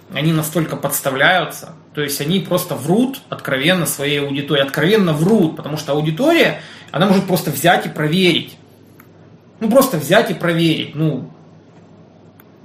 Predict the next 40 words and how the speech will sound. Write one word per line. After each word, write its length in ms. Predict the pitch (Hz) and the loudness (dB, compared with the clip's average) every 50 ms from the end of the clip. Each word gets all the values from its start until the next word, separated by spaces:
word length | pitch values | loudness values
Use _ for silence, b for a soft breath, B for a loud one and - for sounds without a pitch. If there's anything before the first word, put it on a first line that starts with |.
| - | -20
для 600 | - - - - - - 147 147 147 151 147 196 226 | -18 -16 -16 -16 -16 -12 -12 -8 -6 0 4 4 4
этого 200 | 220 208 185 180 | 4 2 0 0
не, 140 | 175 175 160 - | 0 0 -2 0
не 260 | 196 196 185 185 190 190 | 0 0 0 0 0 2
надо 260 | 202 208 180 151 - | 2 2 2 2 0
там 140 | 135 135 123 | -4 -6 -6
семи 240 | - - 170 175 | -4 -2 -2 -2
пядей 320 | 160 - 170 165 156 147 143 | 0 2 2 2 2 2 -2
во 140 | 135 143 139 | -2 -2 -2
лбу, 200 | 139 160 190 165 | -2 -2 -4 -4
просто 380 | - 156 143 - - 143 139 B B B B - | -4 -6 -6 -6 -6 -6 -8 B B B B 0
пару 220 | 170 185 185 185 | 2 2 2 2
кликов 380 | - - 180 196 185 175 165 160 | -2 -2 -4 -4 -2 -2 -2 -2
мышкой, 580 | 160 185 226 240 233 - - 139 127 123 127 131 | -2 -2 0 -2 -2 -4 -4 -4 -4 -4 -4 -6
и 40 | 135 135 | -6 -4
ты 100 | 165 185 | -4 -2
можешь 280 | 196 170 131 127 120 | -2 -2 -4 -6 -8
всё 180 | - - 151 151 | -10 -6 -6 -4
это 160 | 147 - 139 | -4 -4 -6
проверить. 540 | - - 135 135 131 127 120 120 - - B B B B B B | -4 -2 -2 -2 0 -2 -4 -4 -6 -10 B B B B B B
Зачем 400 | 131 156 156 - - 208 202 185 | -6 -4 -2 2 2 2 2 2
вот 120 | 170 - | 0 2
так 200 | - 175 165 - | 2 2 2 2
вот 120 | 165 160 - | 0 -4 -4
откровенно 480 | 151 - - 165 165 175 170 165 160 | -6 -6 -2 -2 0 0 0 0 0
врать? 260 | 156 175 214 233 220 - | 2 2 2 2 2 -2
Ну, 60 | 214 | -6
потому 240 | 220 - - 240 247 | -6 -4 -2 -2 -2
что 140 | - - 190 | -2 -2 -6
привыкли, 600 | - - 156 156 165 190 185 - - - - B B B B B B | -6 -2 -2 0 0 0 -2 -2 -6 -6 -6 B B B B B B
потому 200 | B - 175 196 | B -2 -2 -2
что 140 | 190 - - | 0 -2 -6
конченые, 600 | - - 160 175 175 170 - - 139 127 127 127 | -6 -4 -4 -4 -2 -2 -4 -4 -4 -4 -6 -6
потому 240 | 127 - - 147 160 | -6 -8 -6 -4 -4
что 160 | 156 - 143 | -4 -4 -4
нет 180 | 143 156 156 156 | -4 -4 -4 -4
репутации, 800 | 151 - - 143 139 - 135 131 - - - - 120 117 - B B B B B B B B | -6 -10 -10 -12 -6 -2 0 0 0 0 -4 -6 -6 -8 -8 B B B B B B B B
потому 280 | - - 147 151 156 156 | -6 -6 -4 -2 -2 -2
что 320 | - - - 147 139 131 127 | -2 -2 0 2 2 2 0
привыкли, 560 | - 147 147 156 165 165 - 143 139 135 123 | -2 -6 -2 -2 -2 -4 -2 -4 -4 -4 -4